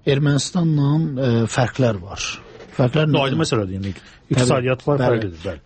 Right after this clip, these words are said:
Speaker 1: Fərqlər var. E, Ermənistan, e, ümumiyyətlə, e,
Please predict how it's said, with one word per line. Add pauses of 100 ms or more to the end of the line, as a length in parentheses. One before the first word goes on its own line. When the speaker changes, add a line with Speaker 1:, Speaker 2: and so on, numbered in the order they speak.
Speaker 1:
Fərqlər
var.
E, (280)
Ermənistan,
e, (240)
ümumiyyətlə,
e,